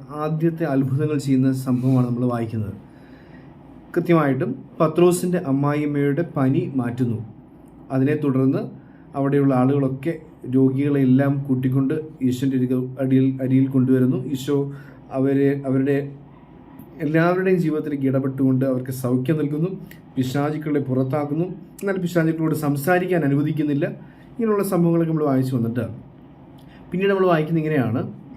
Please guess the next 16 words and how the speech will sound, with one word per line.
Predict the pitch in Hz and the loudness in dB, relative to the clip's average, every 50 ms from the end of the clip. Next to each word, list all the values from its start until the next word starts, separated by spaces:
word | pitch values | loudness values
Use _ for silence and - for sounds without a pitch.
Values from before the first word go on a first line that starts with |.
| - - - - | -20 -18 -10 -6
ഈശോ | 180 170 175 190 | -6 -4 0 0
ഇങ്ങനെ | 175 165 170 170 170 | 2 2 2 2 0
ഈ | 165 175 180 190 202 190 - - | 0 0 -2 -4 -6 -8 -8 -6
അത്ഭുതങ്ങളൊക്കെ | 139 147 156 160 160 196 202 208 190 170 151 139 - 151 | -4 -2 -2 -2 0 -2 -2 -2 0 0 -2 -2 -2 -2
ചെയ്തതിൻ്റെ | 131 131 - 127 127 131 147 147 147 147 | -2 0 0 2 2 2 0 -2 -2 -2
പേരിൽ | 131 127 120 117 113 113 110 107 104 - - - - - - - - 131 | -2 -2 -2 -2 -2 -2 -4 -4 -6 -8 -12 -18 -20 -20 -20 -16 -8 -2
ധാരാളം | 135 127 131 139 151 170 170 175 185 185 190 185 175 147 | 0 2 2 2 2 2 0 0 0 -2 -2 0 0 0
ആൾക്കാർ | 135 135 139 139 139 143 165 147 127 123 123 | 0 0 0 -2 -2 -2 -2 0 0 0 -2
അവിടെ | 127 131 123 123 127 131 | -2 -2 -2 -2 0 0
ഇങ്ങനെ | 123 123 123 127 | 0 0 0 -2
വന്നു | 123 127 120 120 131 147 147 | -2 -2 -2 0 0 0 0
കൂടിക്കൊണ്ടിരുന്നു. | 135 127 127 127 123 - 127 107 101 95 - - - - - - - - - - - - - - - - - | 0 2 2 2 2 0 0 -2 -2 -6 -8 -12 -14 -16 -18 -20 -20 -20 -20 -20 -20 -20 -20 -20 -20 -10 -4
അങ്ങനെ | 165 165 165 165 165 165 160 - | -2 0 2 2 2 0 -2 -6
ഷിമിയോനും | - - - 160 156 160 170 175 175 175 175 175 170 | -8 -4 -2 0 2 2 2 2 2 2 2 0 -2
കൂടെ | 165 - 147 151 156 | -2 -4 -2 0 0
ഉണ്ടായിരുന്നവരും, | 151 143 139 139 139 139 135 139 139 139 143 156 180 - | 0 0 2 2 2 2 2 2 0 0 0 -2 -4 -8